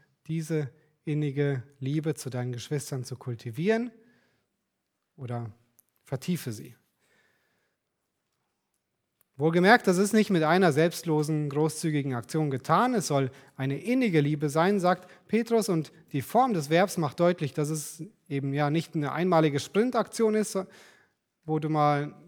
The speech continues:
eine Stange Geld jemandem gibst, der gerade in Not ist, oder mal einen Monat eine Flüchtlingsfamilie beherbergst,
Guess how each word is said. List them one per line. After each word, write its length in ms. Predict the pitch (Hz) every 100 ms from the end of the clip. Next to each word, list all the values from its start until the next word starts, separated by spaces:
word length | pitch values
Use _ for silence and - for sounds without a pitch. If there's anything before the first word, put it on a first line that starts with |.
| 185
eine 380 | 139 131 127 104
Stange 360 | - 160 160
Geld 220 | 156 185
jemandem 380 | 202 190 190 190
gibst, 320 | 202 202 -
der 300 | 175 156 151
gerade 300 | 135 165 160
in 60 | 151
Not 220 | 190 220
ist, 180 | 226 202
oder 200 | 160 147
mal 100 | 143
einen 100 | 143
Monat 320 | 156 175 160
eine 100 | 131
Flüchtlingsfamilie 840 | - 214 - 196 - 180 185 190
beherbergst, 640 | 180 175 185 185 180 -